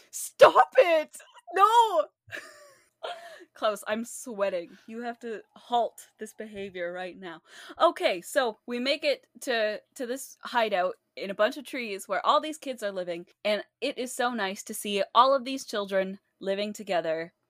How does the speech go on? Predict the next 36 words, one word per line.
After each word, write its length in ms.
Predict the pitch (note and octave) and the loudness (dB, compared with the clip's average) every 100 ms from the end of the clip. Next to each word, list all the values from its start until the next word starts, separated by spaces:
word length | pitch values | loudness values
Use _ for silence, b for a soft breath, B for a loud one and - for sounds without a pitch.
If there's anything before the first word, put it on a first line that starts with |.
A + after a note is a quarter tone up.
| _ | _
free 380 | C#4 C#4 C#4+ C4+ | -2 0 0 0
of 480 | G3+ F#3 F#3 - _ - | 4 2 2 -8 _ 2
all 240 | B3 B3 | 4 2
of 80 | A3+ | -2
the 120 | A#3+ | -6
shit 360 | - F#3 F3+ - - | -4 -4 -4 -6 -4
that 220 | F3 - | -4 -2
they've 220 | F#3 F3+ | -6 -6
gone 320 | - F3 F3 | -2 0 -2
through. 380 | - D#3 D#3 F3 - | -6 -6 -6 -8 -4
It's 220 | G3 G3+ - | -4 -4 -4
just 460 | A3+ A3 - - _ | -6 -4 -10 -16 _
seeing 420 | - - C4+ C#4 C4+ | -12 -6 -4 -4 -6
these, 200 | B3+ A#3+ | -6 -2
like, 200 | F#3+ - _ - | -2 -2 _ -14
tables 520 | D4 D4 C4 B3 A3 | -6 -4 -2 -2 -2
and 140 | A3 G#3 | -6 -10
tables 560 | - F#3+ F#3+ D#3+ F3 | -8 -6 -6 -6 -6
of 140 | F3 - | -10 -12
kids 340 | G3 F3 E3 | -8 -8 -8
eating 260 | F#3+ F#3 F#3+ | -10 -10 -10
so 260 | - G3 F#3+ | -6 -6 -4
much 240 | F#3+ - | -8 -10
food. 360 | - D#3+ D#3 - _ - | -10 -8 -10 -14 _ -8
It 120 | G#3+ | -6
makes 260 | A3 G#3+ | -6 -10
me 80 | A3+ | -14
feel 240 | A3 F#3+ F3+ | -6 -4 -2
really 220 | F3 F3 | -4 -4
happy. 500 | E3+ D#3 D#3+ D#3+ - _ | -6 -8 -6 -10 -12 _
And 160 | G3+ G3 | -4 -2
it 120 | G#3+ | -2
had 240 | G#3 D4 D#4 | -2 -2 -2
the 100 | - _ A#3 | -4 _ 0
opposite 480 | C4 C#4 - G#3+ - | 0 -2 -6 -6 -6
effect 500 | G3 - D#3 - | -10 -8 -8 -10